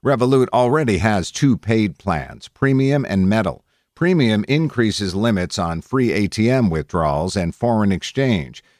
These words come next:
You also get overseas medical insurance, delayed baggage and flight insurance, and winter sports coverage.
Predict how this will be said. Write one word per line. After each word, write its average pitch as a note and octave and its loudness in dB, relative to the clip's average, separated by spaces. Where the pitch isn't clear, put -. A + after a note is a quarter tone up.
You C#3 2
also G2 0
get F#2+ -2
overseas G#2+ -2
medical C#3+ -2
insurance, C3+ -2
delayed G2 -2
baggage G2+ -4
and E2 -4
flight C#3+ -2
insurance, E2+ -2
and A2+ -2
winter F2+ -2
sports D#3+ -2
coverage. - -6